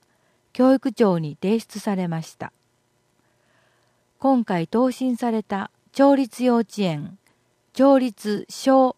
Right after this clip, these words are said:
中学校の規模及び配置の適正化に関する考え方をもとに、教育委員会では、子どもたちがより良い教育環境の中で、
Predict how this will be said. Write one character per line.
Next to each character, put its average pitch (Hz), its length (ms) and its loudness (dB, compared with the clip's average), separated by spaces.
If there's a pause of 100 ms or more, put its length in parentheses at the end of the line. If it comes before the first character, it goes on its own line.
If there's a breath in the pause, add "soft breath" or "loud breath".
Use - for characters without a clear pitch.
(180)
中 262 260 0
学 247 260 0
校 180 260 -2
の 156 300 -8
規 - 140 -6
模 208 220 2
及 170 260 -2
び 143 220 -12 (320 soft breath)
配 254 240 0
置 254 180 -6
の 247 140 2
適 254 240 -6
正 262 200 0
化 247 140 -2
に 233 140 -2
関 226 240 0
す - 120 -10
る 160 140 -6
考 180 100 -6 (200)
え 226 160 2
方 208 320 -2
を 196 40 0
も 196 140 -2
と 202 160 -2
に、 156 240 -6 (960)
教 254 240 4
育 254 240 -2
委 254 40 2
員 233 180 0
会 165 240 -4
で 156 100 -4
は、 143 220 -8 (420)
子 233 140 0
ど 262 120 6
も 254 140 2
た 214 140 -2
ち 170 180 -8
が 156 160 -4
よ 208 200 0
り 269 100 0
良 269 180 2
い 196 80 -2
教 240 220 2
育 247 180 -6
環 247 260 0
境 180 220 -4
の 165 140 -6
中 165 260 -6
で、 135 220 -10